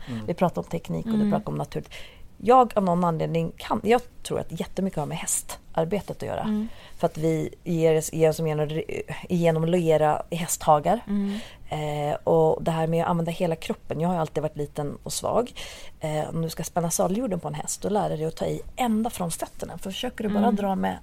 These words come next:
Speaker 2: armen,
Speaker 3: Mm.
Speaker 2: det går inte. De spänner emot med magen och allting. Så då får du ta i ända från,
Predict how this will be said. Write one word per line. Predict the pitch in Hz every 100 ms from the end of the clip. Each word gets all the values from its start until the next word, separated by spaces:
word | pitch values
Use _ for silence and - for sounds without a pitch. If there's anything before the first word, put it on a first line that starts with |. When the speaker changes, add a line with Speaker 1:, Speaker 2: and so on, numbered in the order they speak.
| -
Speaker 2:
armen, | 339 240 160 - -
Speaker 3:
Mm. | 208 208
Speaker 2:
det |
går | 208 254 370 277
inte. | 156 -
De | 180
spänner | - 196 180 175
emot | 156 - -
med | 151
magen | 113 95 135
och |
allting. | 151 175 - - - -
Så |
då | 226 359
får | 285
du |
ta | 247 226
i | 214 - -
ända | 359 262 247
från, | - 214 208